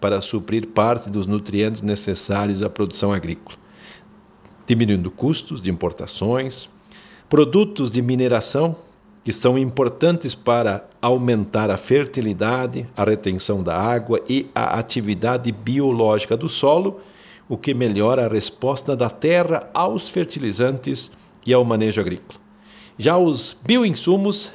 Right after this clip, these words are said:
são usados na nutrição das plantas, controle de pragas e doenças e podem, inclusive,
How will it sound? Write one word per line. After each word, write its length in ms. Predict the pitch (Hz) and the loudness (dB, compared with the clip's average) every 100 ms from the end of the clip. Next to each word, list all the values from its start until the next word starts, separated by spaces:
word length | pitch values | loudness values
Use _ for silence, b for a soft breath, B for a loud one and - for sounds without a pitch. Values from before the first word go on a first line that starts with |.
| - | -20
são 300 | - 135 147 | -2 0 0
usados 640 | 135 107 120 135 131 123 | -2 0 0 0 -2 -4
na 260 | 120 117 113 | -2 0 0
nutrição 580 | 113 107 104 - 90 87 | -2 -4 -6 -6 -6 -4
das 200 | 107 - | -4 -6
plantas, 680 | - 160 175 190 175 - B B B B | 0 2 2 -2 -4 -6 B B B B
controle 480 | - 123 117 117 110 | -4 -2 0 0 2
de 140 | 92 90 | 0 -4
pragas 480 | 104 104 101 92 | -2 -2 -2 -2
e 80 | 104 | -4
doenças 720 | 117 123 135 156 175 165 - B B B - | 0 2 2 0 -2 -2 -6 B B B -2
e 120 | 220 | -2
podem, 760 | 220 170 190 214 185 214 196 - _ | 0 4 6 4 2 -2 -4 -10 _
inclusive, 1080 | 240 269 285 - - 214 151 156 170 165 165 | 2 2 2 -2 -2 0 0 0 2 2 -2